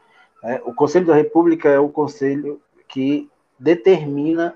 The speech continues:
a questão de intervenções, é, é, estado de sítio, essa coisa toda. É como se ele precisasse desse conselho pra ele poder ter o aval pra fazer essas coisas, né?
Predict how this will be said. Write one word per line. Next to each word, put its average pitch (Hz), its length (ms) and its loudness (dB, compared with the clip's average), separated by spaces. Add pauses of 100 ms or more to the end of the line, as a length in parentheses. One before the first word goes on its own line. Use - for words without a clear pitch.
a 135 220 -6
questão 139 420 -8
de 131 120 -10
intervenções, 127 1120 -8
é, 117 320 -10
é, 113 40 -14
estado 117 300 -12
de 151 60 -20
sítio, 120 500 -16
essa - 160 -20
coisa 127 240 -16
toda. 101 240 -20
É - 20 -18
como 127 240 -12
se 135 200 -12
ele 143 260 -4 (520)
precisasse 156 680 0
desse 147 280 -8
conselho 147 540 -4
pra 147 200 -2
ele 143 260 -4
poder 139 720 -4
ter 139 220 -2
o 143 160 2
aval 135 400 4
pra 143 120 -2
fazer 135 240 -6
essas 139 260 -12
coisas, - 380 -20 (680)
né? 120 240 -8